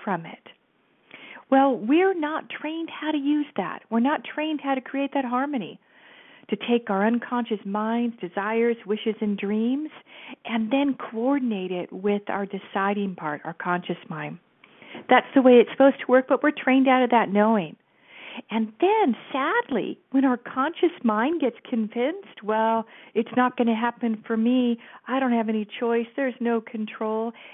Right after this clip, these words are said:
and it starts to believe that the environment or everybody else around them has more power or authority.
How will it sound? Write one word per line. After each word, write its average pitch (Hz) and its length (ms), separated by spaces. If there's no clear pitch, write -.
and 247 120
it 233 140
starts 285 300
to 262 80
believe 240 720
that - 180
the 214 160
environment 220 800
or 175 80
everybody 226 480
else 226 240
around 220 460
them 190 240
has 202 420
more 214 220
power 208 540
or 180 40
authority. 196 720